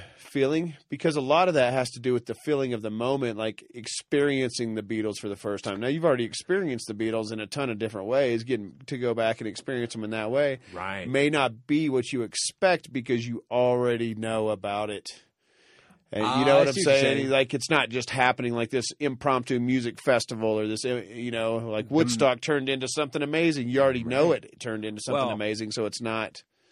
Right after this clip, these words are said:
Speaker 2: I mean, that raises a whole bunch of interesting questions about the magic of the moment, right?
Speaker 1: Right.
Speaker 2: And, like, if you are a time traveler and you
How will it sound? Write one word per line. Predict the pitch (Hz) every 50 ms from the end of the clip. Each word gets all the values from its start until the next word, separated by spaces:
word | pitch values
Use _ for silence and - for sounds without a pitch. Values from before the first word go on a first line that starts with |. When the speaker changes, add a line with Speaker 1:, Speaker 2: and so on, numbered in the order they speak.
| _ -
Speaker 2:
I | 117
mean, | 120 120 117
that | 143 175 185
raises | 175 180 147 127 117 113 107 98 98 95 92 85
a | 90 87
whole | - - 120 120 104 90 82 -
bunch | - 101 135 226 262 226 -
of | 131 95
interesting | 90 85 85 82 80 80 - 85 80
questions | 78 - 80 78 78 - - 85 78 71 73 73
about | 87 76 82 80 80 -
the | 85
magic | 82 82 78 78 - - 82 - 87
of | 78 -
the | 78
moment, | 71 76 73 73 67 65 65 62 - - _ _ -
right? | 78 78 85 107
Speaker 1:
Right. | 110 104 98 85 - -
Speaker 2:
And, | 120 127 127
like, | 123 117 110 101 - - - -
if | - 135 -
you | 117 123 123 120
are | 90 87 104 123 170 170 127
a | 101 90
time | - - 117 143 180 175
traveler | - - 90 69 71 71 69 67 76
and | 85 85 87
you | 90 98